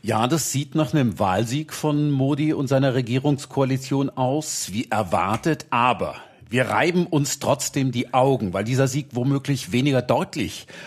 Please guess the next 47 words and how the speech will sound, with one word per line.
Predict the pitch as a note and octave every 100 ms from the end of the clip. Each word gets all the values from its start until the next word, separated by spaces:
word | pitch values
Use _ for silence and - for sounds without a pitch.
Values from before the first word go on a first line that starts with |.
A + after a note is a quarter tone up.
| - -
ausfallen | G#2 G#2+ - A2+ G2+ G2+ G#2+
könnte | A2+ G#2+
als | G#2 G#2+
vorhergesagt. | G#2 G#2 A#2+ G#2 C#2+ C#2
Wir | A2+
sehen | A2+ E3
im | E3
Augenblick | B2 D#3+ D3+ A2
deutliche | B2 D#3+ - D#3+ D#3
Verluste | - A2 G#2 D3+ - G3 F#3+
bei | E3 C3
den | C#3+ D#3
Hindu-Nationalisten | B2+ C#3+ C#3 C#3 C#3+ C#3 D3+ C#3+ D3 D3+ - E3
von | - D3+
Modi, | D3 D3 D#3 E3 G3+ - - - - -
bei | - A#2
der | C3+
B | C3+
J | B2+ A2+ A#2+
P | - D3 D#3+ G#3+ - -
und | D3 B2+
deutliche | B2 C3 F#3 F3+ F3+
Gewinne | C#3 A#2 C3 C3
bei | A2+
der | A#2
Opposition, | G#2 A2+ G#2+ G#2 - A#2 A2 G#2+
vor | G#2+ G#2+
allem | G2+
der | G#2
Kongresspartei. | F#2 A2 G2+ D#2+ - - D#2 - D2+ D#2
Das | - -
ist | D#2 - - -
sehr | - C3+ D3+
überraschend, | C#3 C3 G2 F#2+ C3 G3 F3
vor | C#3
allem | A2+ C#3
die | C#3 C3
Trends | A#2 - A2+ A#2 -
in | A2
Uttar | - A2+ G#2+
Pradesh. | - - E2 A#2 D#3 -
Das | B2+ G#2
ist | -
der | G2
einwohnerreichste | G2+ F3 G#3 F#3 A#2 E2+ D#2 D#2 - F#2
Bundesstaat | F#2 G2 F#2 - - F2+ B2+ -
Indiens. | A2+ G#2+ B2+ D3+ D3+